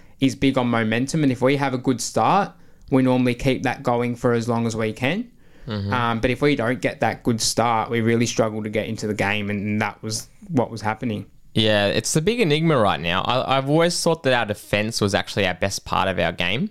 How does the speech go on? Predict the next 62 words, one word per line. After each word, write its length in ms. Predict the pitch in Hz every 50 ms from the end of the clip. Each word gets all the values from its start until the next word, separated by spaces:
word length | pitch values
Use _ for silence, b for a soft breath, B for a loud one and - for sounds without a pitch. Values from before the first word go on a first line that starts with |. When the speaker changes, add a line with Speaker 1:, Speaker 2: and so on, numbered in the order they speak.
| - _ -
Speaker 1:
Yeah, 200 | 135 127 117 -
nah. 220 | - 117 113 104 - - - - - -
Speaker 2:
But 200 | - 113 110 101
right 260 | 107 110 120 127 - -
now, 260 | 107 113 127 135 131
I'm 160 | 123 117 117
really 180 | 127 151 202 233
worried 340 | 175 107 104 107 131 143 123
about 220 | 95 104 101 101
our 80 | 98 92
defence 420 | 90 - - 92 104 123 - -
as 140 | 95 95 90
it's 120 | - - -
gone 260 | - 95 101 113 131
this 200 | 123 95 - -
year. 220 | 62 62 58 55 52 - -
It 200 | - - - -
just 180 | - 143 131
doesn't 220 | - 165 170 180 175
seem 140 | 165 156 135
to 40 |
be 120 | 113 104 101
functioning 720 | - 95 98 107 107 - - 107 98 92 87 85 - - _ -
near 340 | 104 104 107 120 131 139 139
as 120 | 135 117
well 160 | 127 117 110 107
as 60 | 101
it 80 | 92
did 120 | - 101 92
last 420 | 92 92 85 87 104 107 - - -
year. 240 | - - - 110 - b b b b b b b b
And, 340 | - 113 117 113 113 113 110
uh, 200 | 117 113 110 - -
look, 160 | 135 135 -
I 80 | 120 113
thought 260 | - 139 127 - -
C 200 | - - 107 110
J 120 | 104 113 104
has 160 | 101 101 -
been 120 | 101 101
really 140 | 95 98 95
fumbly 380 | - - 98 101 117 131 131 117
recently, 320 | 101 95 95 - 101 95 95
but 120 | - 85
he 80 | 110 117
didn't 180 | 107 113 107
even 140 | 95 90 87
play 200 | - 87 85 95
on 120 | 117 123 110
the 60 | 90
weekend. 360 | 71 64 57 - 78 58 53
Speaker 1:
Mm-hmm. 80 | - 135
Speaker 2:
So 340 | 123 127 104 98 95 92 87 B B B B B B B B B B
we're 160 | - 113 117
gonna 180 | 123 143 160 170
need 120 | 175 175
to 80 | 170 156
find 200 | - 151 139 123
a 60 | 110
defensive 460 | 104 110 - 120 110 110 104 101 95
mix 200 | 90 95 104 -
that's 60 | -